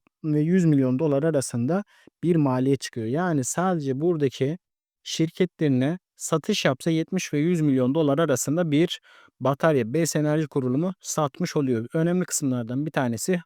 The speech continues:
buydu. İkinci önemli kısma gelecek olursam yine haberin ileri kısmında şunu söylüyor. Bakın diyor ki, "Biz Balkanlarda proje portföyümüz beş yüz doksan megawatt'a ulaştı." Ve ne diyordu hep Yeo Teknoloji?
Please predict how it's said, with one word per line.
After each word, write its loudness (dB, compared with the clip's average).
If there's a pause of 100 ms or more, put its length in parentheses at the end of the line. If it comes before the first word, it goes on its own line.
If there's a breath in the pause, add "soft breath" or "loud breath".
(140)
buydu. -2 (520 loud breath)
İkinci 0
önemli 6
kısma -4
gelecek 2
olursam 0 (200)
yine -2
haberin 4
ileri 0
kısmında -2
şunu -2
söylüyor. -2
Bakın -4
diyor -2
ki, -4
"Biz 2 (260)
Balkanlarda -2 (460)
proje 0
portföyümüz -4 (120)
beş -2
yüz -6
doksan -2
megawatt'a -2
ulaştı." -2 (140)
Ve 0
ne 0
diyordu 2
hep -4
Yeo 4
Teknoloji? -6